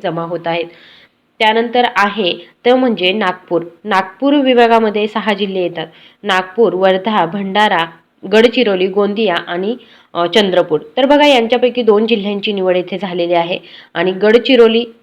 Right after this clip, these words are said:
आणि चंद्रपूर या दोन जिल्ह्यांमध्ये उद्या पैसे जमा होणार आहेत. अजून दोन विभाग आहेत, नाशिक आणि पुणे. तर बघा, त्यांची नावं मी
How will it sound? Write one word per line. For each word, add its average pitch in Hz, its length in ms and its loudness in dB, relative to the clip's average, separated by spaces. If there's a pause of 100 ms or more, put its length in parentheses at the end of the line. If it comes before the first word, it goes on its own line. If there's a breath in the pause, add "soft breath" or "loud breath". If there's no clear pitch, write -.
(180)
आणि 202 200 2
चंद्रपूर 170 500 0
या 196 160 0
दोन 208 260 4
जिल्ह्यांमध्ये 226 560 0
उद्या 190 280 -4
पैसे 175 300 -4
जमा 185 240 -4
होणार 170 280 -4
आहेत. 165 200 -2 (420 soft breath)
अजून 254 240 0
दोन 247 240 6
विभाग 254 360 2
आहेत, 220 320 0
नाशिक 208 460 -4
आणि 180 220 -6
पुणे. 180 280 -4 (380 loud breath)
तर 262 80 -2
बघा, 285 220 4
त्यांची 262 400 0
नावं 226 280 0
मी 220 120 -4